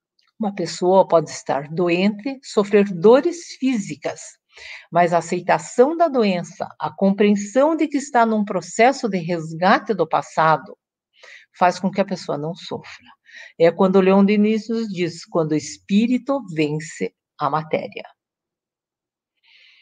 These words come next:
Para nós ainda é bastante difícil. Mas Jesus nos ensinou para nos reconciliarmos com os nossos adversários, Jackson.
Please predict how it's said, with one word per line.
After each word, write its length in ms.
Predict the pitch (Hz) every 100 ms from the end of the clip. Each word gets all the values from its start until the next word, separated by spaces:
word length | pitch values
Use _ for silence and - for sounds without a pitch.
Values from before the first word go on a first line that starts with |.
| _ _ _ _ _ _ _ _ _ _ _
Para 220 | 202 196
nós 420 | 165 156 156 147 -
ainda 400 | 180 160 147 165
é 40 |
bastante 680 | 170 180 - 139 - - 151
difícil. 600 | - 160 - - - - - _ _ _ _ _ _ _ -
Mas 240 | 226 254
Jesus 600 | 285 302 - 254 277 285
nos 240 | 262 247
ensinou 720 | 262 247 294 233 170 165 185 - _ _ _ _ _ _ _ _ _ _ _
para 220 | 196 202
nos 240 | 208 214 208
reconciliarmos 1300 | - 330 392 359 - 254 180 160 170 175 180 180
com 80 | 185
os 120 | 165
nossos 400 | 156 151 160 156
adversários, 840 | 156 151 151 160 - 156 156 160 160
Jackson. 600 | 175 143 - - -